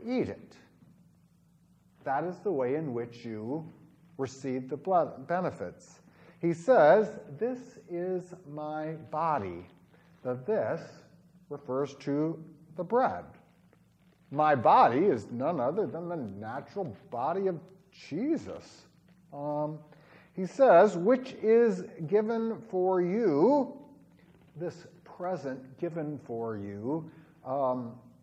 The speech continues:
kinda lets us know that Jesus is speaking in the present tense.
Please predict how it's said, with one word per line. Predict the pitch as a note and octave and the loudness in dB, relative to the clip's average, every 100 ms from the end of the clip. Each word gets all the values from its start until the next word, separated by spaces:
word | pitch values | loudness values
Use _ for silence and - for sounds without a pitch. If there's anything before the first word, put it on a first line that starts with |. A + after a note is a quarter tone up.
| _ | _
kinda | F#3+ D#3+ A#2 | -6 -4 -4
lets | B2+ C#3+ E3 - | -6 -6 -6 -6
us | D3+ B2+ - | -8 -8 -10
know | D3+ D#3+ D#3 | -6 -2 0
that | C3 C3 - - - | -2 -6 -12 -20 -20
Jesus | - A3+ B3+ G3+ C3+ - | -6 -4 -4 -4 -4 -4
is | A#2+ | -8
speaking | - - F3+ F#3 D3+ B2+ | -10 -8 -8 -4 -4 -4
in | A#2+ | -6
the | |
present | A#2 - A2+ C#3 C3 | -8 -6 -6 -4 -10
tense. | - C3+ A2+ | -10 -12 -12